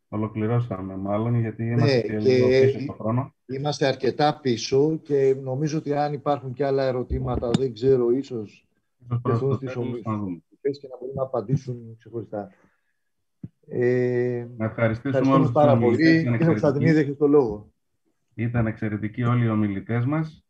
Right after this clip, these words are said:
Speaker 1: Ε, θα τους ευχαριστήσουμε και πάλι και να προχωρήσουμε γρήγορα στην επόμενη τράπεζα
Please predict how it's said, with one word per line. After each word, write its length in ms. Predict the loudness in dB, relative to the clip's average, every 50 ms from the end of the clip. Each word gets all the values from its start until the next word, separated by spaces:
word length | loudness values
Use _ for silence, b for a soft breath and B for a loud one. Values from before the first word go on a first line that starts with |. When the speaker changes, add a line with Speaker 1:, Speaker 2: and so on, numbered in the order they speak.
| _ _ _
Speaker 1:
Ε, 560 | -8 -6 -4 -2 -2 -2 -2 -2 -4 -6 -6
θα 140 | -8 -10 -12
τους 100 | -10 -10
ευχαριστήσουμε 640 | -10 -8 -6 -8 -8 -6 -8 -8 -6 -4 -4 -4
και 140 | -4 -4 -6
πάλι 440 | -2 0 0 0 0 -2 -6 -8 -12 _ _ _ _ _ _ _ _
και 100 | _ -2
να 120 | -2 -2 0
προχωρήσουμε 560 | -2 -2 -2 0 0 0 0 -2 -2 -2 -2
γρήγορα 380 | 0 -2 -2 -2 -2 -2 -2 -4
στην 200 | -4 -4 -4 -4
επόμενη 400 | -4 -4 -2 0 0 0 0 -2
τράπεζα 600 | -4 -6 -6 -4 -6 -6 -6 -6 -6 -8 -10